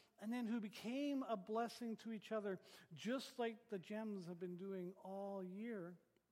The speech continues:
Because it's about belonging. It's about meaning. If we go through life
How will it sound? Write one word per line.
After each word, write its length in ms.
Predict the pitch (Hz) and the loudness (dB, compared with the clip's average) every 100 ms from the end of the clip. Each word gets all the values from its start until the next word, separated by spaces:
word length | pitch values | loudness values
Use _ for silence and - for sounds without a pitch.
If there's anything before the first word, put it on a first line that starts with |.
| _ _ _ _ _ _ _ _ _ _ _ _ _ _ _ _ _ _ _ _ _ _ _ _ _ _ _ _ _ _ _ _ _ _ _ _ _ - - | _ _ _ _ _ _ _ _ _ _ _ _ _ _ _ _ _ _ _ _ _ _ _ _ _ _ _ _ _ _ _ _ _ _ _ _ _ -20 -6
Because 220 | - 262 | 0 0
it's 160 | 269 - | 0 -2
about 380 | 220 226 226 - | -2 0 0 -2
belonging. 640 | 190 185 190 190 165 147 147 - _ _ _ _ _ _ _ _ _ _ _ _ _ _ _ _ _ _ _ _ - - _ _ _ _ _ _ - | 0 0 0 0 -4 -6 -12 -16 _ _ _ _ _ _ _ _ _ _ _ _ _ _ _ _ _ _ _ _ -20 -20 _ _ _ _ _ _ -20
It's 260 | 196 - | -14 -8
about 280 | 240 247 262 214 | -4 -4 -4 -2
meaning. 520 | 180 220 254 185 160 143 _ _ _ _ _ _ _ _ _ _ _ _ _ - - - | 0 0 0 0 -4 -10 _ _ _ _ _ _ _ _ _ _ _ _ _ -20 -20 -6
If 220 | 233 - | -4 0
we 120 | 269 262 | 0 0
go 320 | 254 254 254 | 2 2 2
through 260 | - 240 208 | -4 -2 2
life 360 | 180 202 233 | 2 2 0